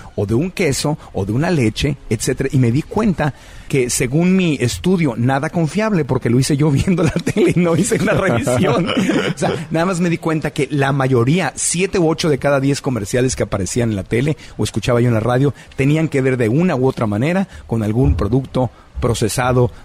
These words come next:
de origen animal. Y dije, "Con razón, no, no podemos hablar de esto". Los, ahora, los tiempos han cambiado y ahora nos permiten hablar de estas cosas. En Grupo Imagen me lo han permitido, en Univisión me lo permitieron, en T V Azteca me permitieron ir a un programa y hablar de cocina vegana.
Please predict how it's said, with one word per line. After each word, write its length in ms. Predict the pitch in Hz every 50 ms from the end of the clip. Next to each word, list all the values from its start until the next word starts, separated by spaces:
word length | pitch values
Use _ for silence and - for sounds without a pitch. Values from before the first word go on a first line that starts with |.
| - -
de 140 | 110 120
origen 400 | 110 104 110 98 - 110 107 101 -
animal. 440 | - 101 104 98 95 92 87 82 76 -
Y 100 | 110 107
dije, 240 | 107 101 - 95 -
"Con 220 | - - 117 110 95
razón, 480 | 87 87 87 - - 160 196 208 156 - - - - - - - -
no, 220 | 123 123 120 123
no 220 | 127 120 127 135
podemos 480 | 123 - 127 120 117 117 123 123 120 -
hablar 320 | 117 95 95 90 90 92
de 160 | 90 104 127 196
esto". 320 | 233 - - - 82 82 - - - - - - - - -
Los, 240 | - 101 98 - -
ahora, 280 | 120 120 104 76 - -
los 200 | - 101 101 -
tiempos 300 | - 120 123 127 135 139 151
han 100 | 151 147
cambiado 520 | - 165 165 151 175 214 240 208 139 82 - - - - - - - - - -
y 140 | 127 123 110
ahora 200 | 104 104 117 139
nos 220 | 143 135 117 -
permiten 640 | - 127 113 120 160 240 285 - - 120 80 69 - - - - - - _ _
hablar 320 | - 117 113 110 107 101 95
de 60 | 98
estas 240 | 95 - - 107 -
cosas. 340 | - 170 180 160 131 107 -
En 160 | - 104 104 98
Grupo 300 | 110 143 139 - 143 143
Imagen 400 | 131 135 135 135 - 208 202 175
me 100 | 123 101
lo 60 | 101
han 80 | 107 104
permitido, 480 | 120 104 104 110 107 - 175 190 165
en 60 | 117 113
Univisión 580 | 110 110 107 101 98 - - 110 120 123 143 185
me 80 | 185
lo 100 | 139 107
permitieron, 560 | 98 - 110 117 113 107 - 156 185 160 117
en 100 | 104 98 95
T 100 | 120 120
V 80 | 120 120
Azteca 460 | 123 - - 151 143 - 180 190 - - - - - -
me 100 | 120 117
permitieron 520 | 107 123 110 113 107 - 127 123 127 120
ir 60 | 120
a 40 | 131
un 60 | 127
programa 380 | - 117 117 117 117 117 131 131
y 60 | 117 104
hablar 220 | 98 104 104 113
de 80 | 127 -
cocina 360 | - 107 - - 117 117 120
vegana. 380 | 117 113 135 175 180 151 -